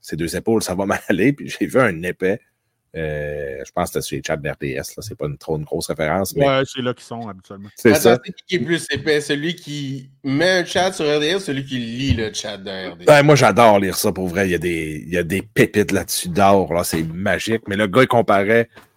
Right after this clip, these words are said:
Speaker 1: Ouais, mais il y a personne qui, qui écrit ça, là, que Jack Hughes, avec sa blessure à l'épaule, il,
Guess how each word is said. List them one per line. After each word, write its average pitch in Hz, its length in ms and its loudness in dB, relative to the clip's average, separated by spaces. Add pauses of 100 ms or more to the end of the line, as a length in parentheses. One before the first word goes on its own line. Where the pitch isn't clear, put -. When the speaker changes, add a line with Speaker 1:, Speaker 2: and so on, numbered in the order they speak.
(160)
Speaker 1:
Ouais, 147 160 8
mais 98 300 -2
il 110 60 -2
y - 20 2
a 107 60 2
personne 139 320 -2
qui, 135 140 -12 (440)
qui 127 80 2
écrit 120 200 0
ça, 123 200 6
là, 165 140 4
que 120 400 2
Jack 117 300 4
Hughes, 135 240 4
avec 110 200 4
sa 107 340 0
blessure 107 380 -2
à 113 40 2
l'épaule, 123 580 0
il, 101 300 -2